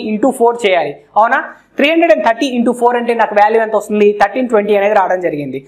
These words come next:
మరి థర్టీన్ ట్వంటీ అని డైరెక్ట్గా మీరు ఎలా చెప్పారు? మరి multiply చేయడం ఎలా? mind calculation. ఇప్పుడు జాగ్రత్తగా చెప్తా వినండి. ఫోర్ ఇంటూ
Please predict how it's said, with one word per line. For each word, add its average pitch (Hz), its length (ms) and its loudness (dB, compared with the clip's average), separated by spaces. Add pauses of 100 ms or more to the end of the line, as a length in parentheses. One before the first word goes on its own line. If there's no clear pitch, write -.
(300)
మరి 269 120 4 (100)
థర్టీన్ 240 320 2
ట్వంటీ 247 320 2
అని 196 140 2 (120)
డైరెక్ట్గా 226 360 2
మీరు 214 160 2
ఎలా 208 180 0
చెప్పారు? 180 400 0 (440)
మరి 214 200 2
multiply 214 460 0
చేయడం 196 260 0 (180)
ఎలా? 185 140 2 (180)
mind 190 260 -4
calculation. 165 520 -2 (300)
ఇప్పుడు 277 220 2
జాగ్రత్తగా 220 360 2
చెప్తా 196 280 2
వినండి. 139 280 -4 (320)
ఫోర్ 320 260 4
ఇంటూ 285 160 0